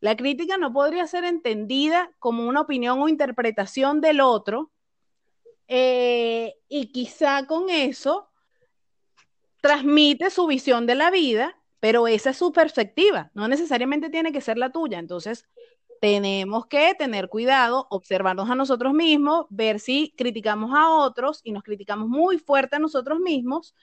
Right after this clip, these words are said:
y observarnos, observarnos de manera constante, eh, para, para finalmente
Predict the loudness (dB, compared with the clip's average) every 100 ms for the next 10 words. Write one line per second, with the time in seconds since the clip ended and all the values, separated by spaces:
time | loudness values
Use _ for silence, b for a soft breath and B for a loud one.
0 | b b b b _ -2 2 2 0 0
1 | 0 2 2 2 0 -2 -10 -10 -8 -2
2 | -2 2 2 2 0 -2 -2 -4 -4 -4
3 | -4 -4 -4 -6 -6 -2 -2 -2 -4 -6
4 | -8 -8 -4 -2 -2 -6 -10 _ _ 0
5 | 2 2 2 2 2 2 0 0 2 2
6 | 0 2 0